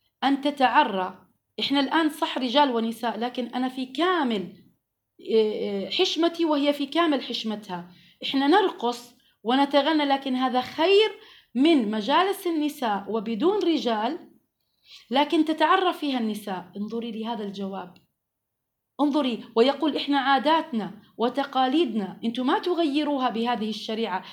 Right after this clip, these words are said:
اللي أنتوا أتيتوا عليها، هذه دخيلة علينا. إذن قال الشيخ سعيد مصطفى ذياب، انظروا، أنا من البداية قلت لكم: "الاتباع وما ألفينا عليه آباءنا"، هذا ليس قضية مربوطة بقضية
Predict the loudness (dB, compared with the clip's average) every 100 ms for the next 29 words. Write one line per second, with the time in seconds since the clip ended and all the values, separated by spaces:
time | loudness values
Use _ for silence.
0 | -10 -4 0 0 0 -2 -2 -4 -2 -2
1 | 0 0 -2 -8 0 0 2 -2 0 0
2 | 0 -2 -4 -6 -10 -14 _ _ _ _
3 | _ _ _ -14 -6 -2 -2 -4 -10 -20
4 | _ 0 4 4 2 -2 -2 -4 -6 -4
5 | -4 -4 -6 -8 -8 -6 -6 -6 -8 -14
6 | -6 -2 0 0 0 0 0 -2 -2 -2
7 | -2 -2 -6 -6 -10 -10 -14 -18 _ _
8 | -10 -6 -4 -4 0 6 8 8 6 6
9 | 2 -2 -2 -2 0 0 0 -2 0 2
10 | 6 4 4 0 -2 -14 -2 2 4 4
11 | 2 0 0 2 2 4 2 0 -2 -2
12 | -4 -4 -6 -4